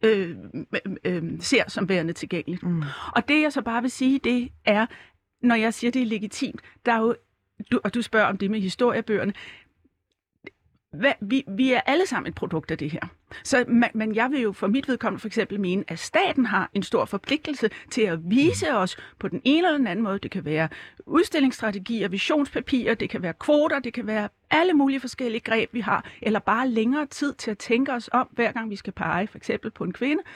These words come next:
Speaker 1: frem for en mand, fordi vi ikke har historie, øh, for at, øh, se den del af, af fortællingen.
Speaker 3: Emilie Bo Birlik, jeg ved, du har fortalt, at hun dør jo altså, Anne-Marie Carl Nielsen, i nitten hundrede femogfyrre.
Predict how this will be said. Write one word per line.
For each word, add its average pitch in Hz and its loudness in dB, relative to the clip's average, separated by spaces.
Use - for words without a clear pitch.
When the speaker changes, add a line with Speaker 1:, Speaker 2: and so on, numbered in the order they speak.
Speaker 1:
frem 226 2
for 226 -4
en 202 -2
mand, 269 2
fordi 302 0
vi 247 -4
ikke - -4
har 262 -4
historie, 247 0
øh, 220 2
for 208 2
at, 196 -2
øh, 175 -2
se - -4
den 233 2
del 190 -4
af, 175 -2
af 190 2
fortællingen. 147 -6
Speaker 3:
Emilie 113 4
Bo 107 -2
Birlik, 113 2
jeg 98 0
ved, 165 4
du - -2
har 110 0
fortalt, - -4
at 110 -4
hun 107 0
dør 170 4
jo 101 0
altså, 90 -4
Anne-Marie 101 0
Carl 101 -2
Nielsen, 117 -2
i 113 0
nitten 113 2
hundrede 117 2
femogfyrre. 101 -2